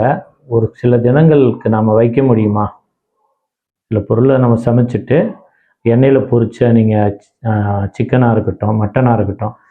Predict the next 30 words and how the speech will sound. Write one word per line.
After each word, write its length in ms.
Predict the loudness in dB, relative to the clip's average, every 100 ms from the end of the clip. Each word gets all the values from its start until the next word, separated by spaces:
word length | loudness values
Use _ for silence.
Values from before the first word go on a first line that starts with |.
| _ _ _
எடுத்து 380 | -2 0 0 2
ஒரு 160 | 2
ரெண்டு 140 | 4 4
நாள் 220 | 4 4
வரைக்கும் 280 | 2 2 2
வச்சு 240 | 0 -2
சாப்பிட 360 | -4 -4 -4 -6
முடியுமா? 540 | -6 -8 -10 -14 -20 _ _ _ _ _ _ _ _ _
அந்த 180 | 0 2
உணவுல 680 | 4 4 4 4 2 -2 -6 -6
நச்சுத்தன்மை 680 | -2 0 0 2 2 0
கலக்கும். 400 | 0 -4 -6 -12 _ _ _ _ _
அதே 300 | 0 4 4
தாங்க 240 | 4 4
இந்த 180 | 4 2
எண்ணெயை 480 | 2 4 4 4 4
நீங்க 400 | 2 2 2 2
மறுமுறை 540 | 2 2 2 2 2
பயன்படுத்தும் 640 | 0 -2 -4 -4 -8 -8
போது, 220 | -8 -4 -2
அந்த 200 | 0 0
எண்ணெயை 360 | 2 2 0
கொதிக்க 360 | 0 -2 0 0
வைக்கும் 300 | 0 -4 -8
போது 300 | -6 -4 -2
பயன்படுத்திட்டீங்க. 760 | 0 0 0 -2 -4 -8 -8 -8 _ _ _ _ _ _ _ _ _
அந்த 220 | -4 2 4
எண்ணெயை 360 | 4 4 4
மீண்டும் 560 | 4 4 4 4 4 4
நீங்க 560 | 4 4 4 2 2